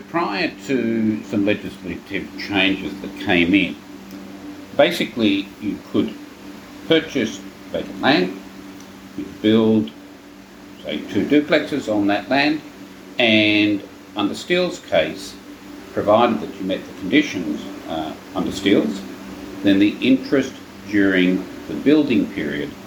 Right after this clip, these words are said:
on both the land and the construction of those duplexes would be deductible. Now, the government then brought in some legislation that basically changed that.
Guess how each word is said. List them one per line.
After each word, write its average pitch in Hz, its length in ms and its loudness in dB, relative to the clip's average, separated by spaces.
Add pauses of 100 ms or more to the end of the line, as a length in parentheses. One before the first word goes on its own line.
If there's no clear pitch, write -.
(380)
on 85 140 0
both 85 220 4
the 90 80 0
land 80 520 2 (220)
and - 100 -4
the - 60 -4
construction 80 600 0
of 82 220 -8
those 78 240 -4
duplexes 76 680 -6 (340)
would - 200 -8
be - 100 -4
deductible. - 580 0 (960)
Now, 95 580 2 (680)
the 90 180 -2
government 135 440 4
then 98 200 0
brought 87 220 -4
in 87 160 -2
some - 220 -10
legislation - 880 0 (220)
that - 180 -14
basically - 580 -8 (100)
changed - 380 2
that. - 160 -12